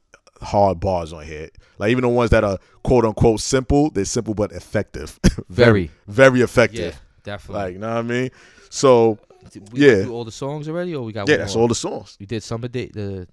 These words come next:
Speaker 2: the last
Speaker 1: Oh, no,
Speaker 2: one?
Speaker 1: the last one, Summer Up.
Speaker 2: Oh, yeah.
Speaker 1: Another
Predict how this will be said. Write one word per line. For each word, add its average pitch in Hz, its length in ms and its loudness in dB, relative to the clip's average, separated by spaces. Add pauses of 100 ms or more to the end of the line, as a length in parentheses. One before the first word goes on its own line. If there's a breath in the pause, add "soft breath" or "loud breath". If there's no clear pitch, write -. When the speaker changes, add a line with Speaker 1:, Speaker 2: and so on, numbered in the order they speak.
Speaker 2:
the 101 100 -14
last 107 200 -6
Speaker 1:
Oh, 180 80 12
no, 160 100 10
Speaker 2:
one? 135 80 8
Speaker 1:
the 110 120 8
last 139 220 8
one, 135 160 4
Summer 131 320 4
Up. - 360 -6 (180)
Speaker 2:
Oh, 110 160 -6
yeah. 95 60 -8
Speaker 1:
Another 107 260 2